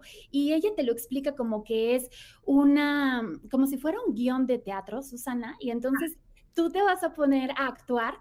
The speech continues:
como dice que actúa una persona mexicana de treinta y nueve años casada con hijos, ¿no? Y entonces lo vas adoptando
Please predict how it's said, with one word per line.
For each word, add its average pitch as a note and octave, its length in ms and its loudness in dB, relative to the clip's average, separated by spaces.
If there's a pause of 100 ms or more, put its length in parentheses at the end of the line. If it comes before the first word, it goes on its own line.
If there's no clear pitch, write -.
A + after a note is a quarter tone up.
como B3 280 2
dice D#4 340 0
que C#4 140 0
actúa B3+ 560 -4
una C4 280 0
persona C4 460 -2
mexicana C4 720 -2 (300)
de B3+ 80 2
treinta A#3 260 -4
y A#3 60 -2
nueve B3 220 -2
años B3 320 -4
casada B3+ 440 -6
con A3 140 -4
hijos, C#4 380 -2
¿no? A#3 200 -2
Y F4 120 0
entonces C4+ 360 -2
lo B3+ 140 -2
vas B3+ 240 -4
adoptando B3 800 -2